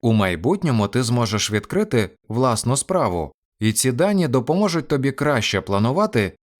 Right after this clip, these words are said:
бізнес-процеси. А яка це буде справа?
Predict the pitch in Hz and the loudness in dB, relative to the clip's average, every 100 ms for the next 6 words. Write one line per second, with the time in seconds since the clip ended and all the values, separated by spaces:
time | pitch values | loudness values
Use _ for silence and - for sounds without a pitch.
0 | _ 135 180 143 151 - 190 190 180 101 | _ 0 0 2 -2 0 -2 0 0 0
1 | - 80 - _ _ _ _ 110 101 95 | -2 -4 -6 _ _ _ _ 0 2 0
2 | - 117 - 190 156 147 170 - 190 107 | 0 -2 2 2 2 0 -2 0 0 2
3 | 80 | -2